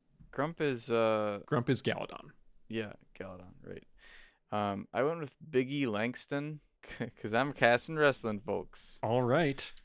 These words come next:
Speaker 1: Um, I don't remember who my <laughs> Galadon was for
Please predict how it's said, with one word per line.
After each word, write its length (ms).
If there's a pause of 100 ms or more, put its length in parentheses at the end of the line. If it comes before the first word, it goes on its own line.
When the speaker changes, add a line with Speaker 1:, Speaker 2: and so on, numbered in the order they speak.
(160)
Speaker 1:
Um, 380
I 100
don't 160
remember 280
who 680
my 200
<laughs> 100
Galadon 840
was 300 (100)
for 160